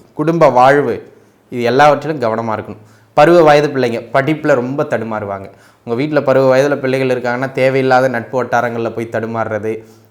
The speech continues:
பழக்க வழக்கங்களுக்குள்ள போய் தடுமாறுறது, இந்த பிரச்சனைகளை எல்லாம் கொடுக்கும். தவறான நபரை காதலித்து தொந்தரவாகிறது, இந்த மாதிரியான கொஞ்சம் இ-, கொஞ்சம் எடுக்கு முடுக்கான பிரச்சனைகளை எல்லாம் வழங்கக்கூடிய ஒரு காலகட்டம்.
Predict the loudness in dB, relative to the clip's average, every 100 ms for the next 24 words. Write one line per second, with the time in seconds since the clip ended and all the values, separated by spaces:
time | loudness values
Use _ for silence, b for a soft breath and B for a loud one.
0 | _ 0 2 2 2 2 0 -4 -6 -6
1 | -6 -6 -8 -6 -6 -4 -4 -4 -6 -6
2 | -6 -4 -2 -2 -2 -2 0 2 4 4
3 | 4 4 2 -2 -6 -8 -4 0 2 0
4 | -2 -6 -6 -4 -2 -2 -2 -8 -6 -6
5 | -6 B B _ -4 0 2 2 0 -4
6 | -6 -8 B B B -6 -2 2 2 0
7 | -6 -4 -4 -6 -10 -10 -10 -8 -4 -2
8 | 0 -2 -2 -2 0 2 2 2 0 -2
9 | -2 -2 0 2 2 2 0 0 -2 -4
10 | -6 -2 0 0 0 0 0 -4 -8